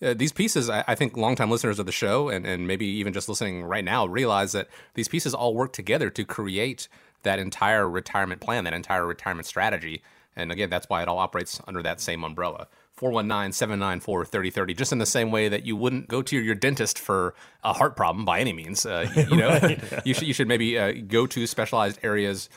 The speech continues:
Speaker 1: uh, for different aspects of your retirement, but it all operates under the same umbrella of America's Retirement Headquarters, creating that comprehensive retirement plan together. And, you know, I did mention that we could probably devote an entire show, if not more shows, to Medicare, but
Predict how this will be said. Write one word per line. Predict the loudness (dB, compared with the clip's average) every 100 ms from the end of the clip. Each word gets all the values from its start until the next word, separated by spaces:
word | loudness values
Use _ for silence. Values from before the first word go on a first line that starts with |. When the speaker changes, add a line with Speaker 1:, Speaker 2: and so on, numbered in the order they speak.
| -20 _
Speaker 1:
uh, | -4 -2
for | -2 -2 -2
different | -2 -2 -2
aspects | -2 -4 -4
of | -4
your | -4
retirement, | 0 -2 0
but | -2
it | 0
all | 2 2
operates | 0 0 -4 -4
under | -6
the | -4
same | -2 0 0
umbrella | 0 0
of | -2 -4
America's | -2 -2 -4 -8 -10
Retirement | -4 -2 0 -2
Headquarters, | 0 0 0 -4
creating | -4 -2 0
that | -2 -4 -10 -20 -14
comprehensive | -4 -2 0 -2 -2 -2 -2
retirement | -2 0 -2 -4
plan | -6 -6
together. | -4 -4 -6 -14 -18 -18 -2
And, | 2
you |
know, | 4
I | 2
did | 2 -2 2
mention | 2 4 2
that | 0
we | -2
could | -2 2
probably | 2 2
devote | -2 -4 -2
an |
entire | -4 0 0
show, | 0 -2
if | -2
not | -4 -6
more | -2 -4
shows, | -2 -4 -4 -6
to | -4
Medicare, | -2 -2 -4 -4 -4 -6
but | -14